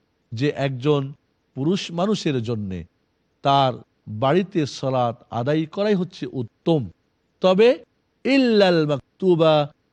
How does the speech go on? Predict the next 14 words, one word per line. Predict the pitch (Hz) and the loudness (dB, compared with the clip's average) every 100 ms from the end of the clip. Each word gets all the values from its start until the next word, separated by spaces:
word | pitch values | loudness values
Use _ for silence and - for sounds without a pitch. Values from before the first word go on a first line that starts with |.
| _ _ | _ _
ফরজ | 147 165 233 214 | -2 2 2 0
সালাত | - 151 143 131 120 | -2 0 2 0 -4
ব্যতিরিকে। | 104 120 113 101 95 - 107 82 _ _ _ - | -6 -6 -6 -8 -8 -8 -10 -10 _ _ _ -8
এর | 131 | -2
দ্বারা | 160 170 | 2 4
আমরা | 170 | 4
বুঝতে | 170 185 196 | 2 2 2
পারি | 175 180 180 _ _ | 2 2 2 _ _
যে | 143 | -4
ফরজ | 156 170 | 0 0
সালাত | 180 185 | 0 -2
কোথায় | 175 180 185 | 0 2 4
আদায় | 196 | 2
করবেন? | 190 196 214 240 | 2 2 2 2